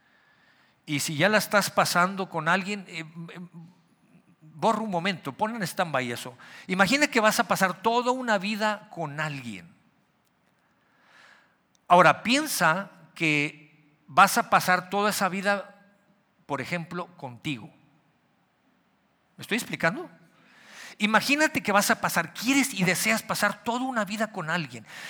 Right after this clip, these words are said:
E imagina que vas a pasar toda esa vida contigo.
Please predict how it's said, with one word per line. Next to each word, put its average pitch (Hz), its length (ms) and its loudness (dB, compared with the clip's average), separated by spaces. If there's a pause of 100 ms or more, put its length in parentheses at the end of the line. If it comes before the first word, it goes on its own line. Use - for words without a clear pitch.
(140)
E 185 80 0
imagina 262 640 0 (300)
que 180 120 -2
vas 190 220 4
a 214 120 -2
pasar 175 420 -2
toda 208 220 -4
esa 185 200 -4
vida 202 720 -8
contigo. 151 880 -8